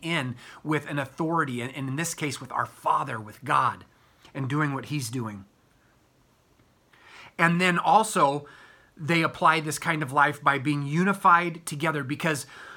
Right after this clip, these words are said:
they are in, what they're invested in, what they're chasing after is far bigger than any of them. It's a bigger life. It's a bigger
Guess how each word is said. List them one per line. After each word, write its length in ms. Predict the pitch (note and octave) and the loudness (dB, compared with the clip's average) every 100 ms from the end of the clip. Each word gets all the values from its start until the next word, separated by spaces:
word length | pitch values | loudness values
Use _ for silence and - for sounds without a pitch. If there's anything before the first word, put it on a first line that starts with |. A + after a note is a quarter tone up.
| - _ - | -20 _ -12
they 280 | D3+ E3 G3 | -2 2 4
are 180 | F#3 F#3 | 4 4
in, 340 | D#3 C#3+ C3 | 0 -4 -6
what 240 | F#3 E3 F#3 | 0 0 4
they're 220 | F#3 E3 | 6 6
invested 580 | D3 C3 G3+ A3+ - D#3 | 4 0 0 0 -2 -2
in, 380 | D3 C3 A#2 C3 | -2 -4 -4 0
what 180 | D#3+ E3+ | 0 0
they're 120 | E3+ | -4
chasing 480 | - G3+ G3 F3 E3 | 0 0 0 -2 0
after 340 | F3 F3 D#3 | 0 0 -4
is 120 | C3 | -6
far 320 | - D3+ E3 | -2 4 4
bigger 380 | E3 B2+ F3 E3 | 4 -2 -2 -2
than 220 | C#3 C3+ - _ - | -4 -6 -8 _ -2
any 360 | F3+ F#3 F#3 - | 0 0 0 0
of 260 | C#3 A2 | 0 -2
them. 300 | A2+ G#2+ E2+ - _ _ _ _ _ _ _ _ _ - | -6 -8 -10 -20 _ _ _ _ _ _ _ _ _ -12
It's 160 | C3 | -4
a 60 | D3 | -4
bigger 400 | B2+ E3+ F3+ F3+ | 0 0 2 0
life. 460 | D#3 D#3 E3 D#3+ - | 4 4 4 -2 -8
It's 160 | C3+ D3 | -8 -6
a 40 | |
bigger 500 | B2+ E3+ E3 D#3+ C3+ | -2 0 4 2 2